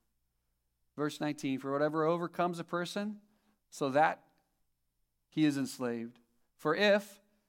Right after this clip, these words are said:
after they have escaped the defilements of the world through the knowledge of our Lord and Savior, Jesus Christ, they are again entangled in them and overcome,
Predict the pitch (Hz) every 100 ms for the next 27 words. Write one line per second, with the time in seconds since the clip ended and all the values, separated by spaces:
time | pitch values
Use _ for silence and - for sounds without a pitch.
0 | _ 147 170 175 160 143 127 120 - 170
1 | 185 190 151 131 165 170 170 151 147 135
2 | 135 151 180 175 139 135 143 165 165 -
3 | - - - _ - 135 127 131 156 175
4 | 165 120 - 160 175 190 196 190 - _
5 | - 131 135 - - 151 190 - 151 139
6 | 127 120 135 170 175 143 135 156 151 131
7 | - 151 185 208 214 165 139 127 117 -
8 | 175 180 247